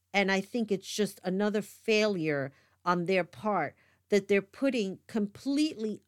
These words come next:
opposite people together that are not meshing. Now, from what I understand, and I think I said this before,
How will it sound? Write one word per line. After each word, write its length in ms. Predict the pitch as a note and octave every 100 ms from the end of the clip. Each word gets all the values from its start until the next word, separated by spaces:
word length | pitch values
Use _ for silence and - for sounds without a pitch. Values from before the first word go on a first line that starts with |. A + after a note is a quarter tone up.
| -
opposite 640 | C4 E4+ D#4+ D4+ - G#3
people 640 | - G#3 F#3 - E3 D#3+ - _ _ _
together 840 | - A3+ D3+ A3 D4 D4+ C#3+ A#2 - _ _ _ _ -
that 340 | F3 A#3+ A3+ -
are 160 | G#3+ A#3
not 480 | A#3 A3+ G#3+ A#3 - _ -
meshing. 720 | G#3 B3 E4+ F4 - B2+ F2 _ _ -
Now, 140 | A#3+
from 220 | A#3+ C4+
what 120 | C4 C4+
I 200 | C#4+ D4+
understand, 640 | C#4+ D4 - A#3 A3 G#3+
and 80 | F#3+
I 100 | G3+
think 200 | A3+ A3+
I 80 | A3
said 220 | A3 G#3
this 160 | A3
before, 600 | - A3+ - E3+ D#3+ F3